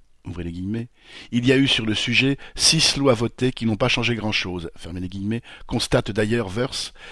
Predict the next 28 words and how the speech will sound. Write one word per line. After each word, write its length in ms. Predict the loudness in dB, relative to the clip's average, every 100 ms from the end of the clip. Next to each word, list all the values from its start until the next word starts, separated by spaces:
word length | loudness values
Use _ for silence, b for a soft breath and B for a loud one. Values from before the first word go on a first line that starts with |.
| B
qui 160 | 2 2
en 40 |
propose 400 | 4 0 0 2
donc 200 | 2 2
une 80 | 2
septième. 540 | 2 0 0 -4 -6 -12 -20 _ _ _ b b
Mais, 220 | 4 4 2
pour 120 | -4
le 80 | 2
moment, 360 | 4 4 2 -2 B B
il 140 | 2 6
ne 80 | 6
répond 320 | 4 2 4
même 240 | 4 4
pas 240 | 4 4 4
à 20 |
l'aménagement 540 | 4 2 2 0 -2
très 200 | -2 -2
partiel 520 | -2 -2 -2 0 0 -2 B B
proposé 440 | -6 -2 0 2
par 140 | 2 2
le 80 | 0
président 440 | 0 0 0 -2 0
U 100 | 2
M 140 | 2
P 140 | 2
du 120 | 0 -2
Sénat, 400 | -2 -2 -2